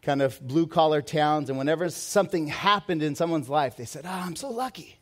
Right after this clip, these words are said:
So that was their way to equate happiness. And I get, I could use joy there, but I think it's happy. God is happy. Sex was created by a happy God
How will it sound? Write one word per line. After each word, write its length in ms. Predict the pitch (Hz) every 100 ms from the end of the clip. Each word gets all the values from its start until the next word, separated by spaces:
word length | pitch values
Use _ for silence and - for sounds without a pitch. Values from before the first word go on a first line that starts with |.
| _ _ _ _ _
So 180 | - 127
that 140 | 151
was 120 | 151 160
their 120 | 175
way 140 | 165
to 160 | 165 151
equate 380 | 139 175 147 - - _ _ _ _ -
happiness. 880 | - 214 135 101 - - - - _ _ _ _
And 80 | 127
I 100 | 131
get, 240 | 131 175
I 120 | 143 139
could 240 | 156 139
use 220 | 180 156
joy 420 | 107 117 170 151
there, 160 | 110 117
but 160 | 127 127
I 80 |
think 280 | 127 196 190
it's 240 | 165 - - _ _ -
happy. 380 | 165 175 151
God 340 | 107 123 165 190
is 180 | 175 -
happy. 640 | - - 185 - 151 - _ _ -
Sex 460 | - - 175 - - -
was 220 | 175 -
created 480 | - 175 180 160 135
by 180 | 156
a 160 | 156 151
happy 600 | 123 - 160 165 180 180
God 440 | 139 143 139 -